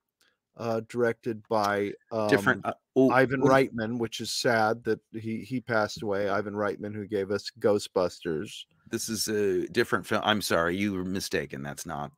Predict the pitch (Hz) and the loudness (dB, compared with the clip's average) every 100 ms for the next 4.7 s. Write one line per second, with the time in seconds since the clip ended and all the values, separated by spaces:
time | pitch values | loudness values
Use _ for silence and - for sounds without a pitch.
0 | 85 71 67 120 131 143 139 147 - 139 | -12 -10 -8 2 6 6 6 2 0 -2
1 | 127 117 135 139 - 165 156 180 185 - | -4 0 2 2 2 0 2 0 -6 -6
2 | 87 98 113 87 95 110 - 80 78 87 | 0 4 4 4 4 2 0 -4 -4 -4
3 | - - 123 113 85 113 110 101 110 - | -4 2 2 2 0 -2 -2 0 -2 0
4 | 95 - 120 156 98 71 | -4 -2 0 2 2 -2